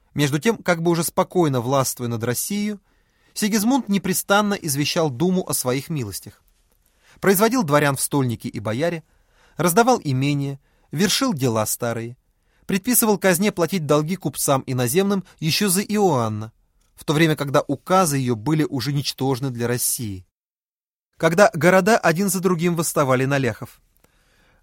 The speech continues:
Когда и жители Смоленской области стерегли, истребляли их в разъездах,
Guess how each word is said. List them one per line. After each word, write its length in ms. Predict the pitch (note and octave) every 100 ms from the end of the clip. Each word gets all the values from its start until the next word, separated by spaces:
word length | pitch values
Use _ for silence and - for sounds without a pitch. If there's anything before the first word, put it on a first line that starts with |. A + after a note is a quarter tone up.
| _
Когда 260 | D#3 D#3 F#3+
и 280 | - G3 -
жители 440 | D3 F#3+ G#3+ D#3
Смоленской 480 | C3+ D3 D#3 C#3+ E3
области 540 | - A#3 D#3 A2+ - A2
стерегли, 680 | - - E3 D3 B2+ E3 F#3+ _ _
истребляли 540 | F3 - F3+ D#3 G#3 F#3+
их 140 | -
в 40 |
разъездах, 640 | C#3 A#2 A2 A#2+ A2+ B2